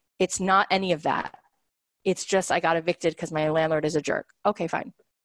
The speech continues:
Or people I know who are, like, in and out of, like, horrible relationships, and they can't quite grasp that they have a belief about what they believe they deserve in terms of how they're being treated. And they're like,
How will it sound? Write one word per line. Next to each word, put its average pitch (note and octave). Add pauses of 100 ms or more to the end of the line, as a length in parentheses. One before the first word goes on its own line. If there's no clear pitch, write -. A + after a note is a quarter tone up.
(100)
Or F#3
people G3+
I F#3
know E3+
who E3
are, E3
like, D#3+ (120)
in F#3+
and F3+
out E3
of, D#3+
like, D#3+ (180)
horrible F3
relationships, - (420)
and D#3+ (100)
they E3+
can't D#3+
quite D#3 (160)
grasp D3 (200)
that E3
they D#3
have D3+
a D#3
belief D#3
about D3
what D#3+
they D3+ (220)
believe F#3
they D#3+
deserve D3+
in D3+
terms D3+
of D3+
how D#3
they're D3+
being D3
treated. D3
And D#3+
they're D#3
like, D3+